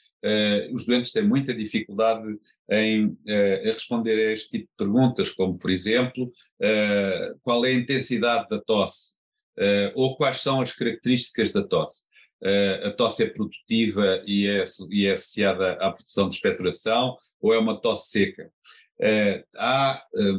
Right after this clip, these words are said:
manifestações ou sintomas associados à tosse, como, por exemplo, a pieira, eh, ou não?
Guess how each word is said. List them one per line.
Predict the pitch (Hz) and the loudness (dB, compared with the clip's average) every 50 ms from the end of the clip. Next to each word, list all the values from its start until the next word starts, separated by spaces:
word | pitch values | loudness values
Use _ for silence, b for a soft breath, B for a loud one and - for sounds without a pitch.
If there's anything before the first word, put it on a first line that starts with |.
| - - - - | -4 -6 -6 -4
manifestações | 107 107 120 123 123 123 120 - - - 110 107 - - 117 117 120 120 113 104 | -2 0 2 2 2 2 0 -2 -2 -2 -2 -2 0 0 0 2 2 2 0 -2
ou | 95 85 | -6 -8
sintomas | - - 107 101 95 - 113 113 117 113 107 98 85 | -6 -2 0 0 0 2 2 2 2 2 0 -2 -2
associados | 92 90 - - - - - 117 113 110 104 95 110 | -4 -6 -6 -6 -6 -2 0 2 2 2 2 0 -2
à | 101 | -2
tosse, | 98 - - 101 110 113 - - - - _ _ _ _ _ | -2 -2 -2 -2 0 0 -2 -6 -10 -12 _ _ _ _ _
como, | - 101 95 92 | -4 -2 -2 -2
por | - 104 | -2 -2
exemplo, | 101 90 110 113 107 - - 104 | -2 0 0 0 0 0 -2 -2
a | 92 | -4
pieira, | - - 92 92 92 104 107 110 - - - - _ _ _ _ _ _ _ | -4 -4 -2 0 2 2 2 0 0 -4 -8 -12 _ _ _ _ _ _ _
eh, | - 101 104 104 104 101 98 95 - | 0 2 2 2 2 2 0 0 0
ou | 110 110 104 | 0 2 2
não? | 107 104 98 90 82 82 - | 2 2 0 -2 -4 -8 -14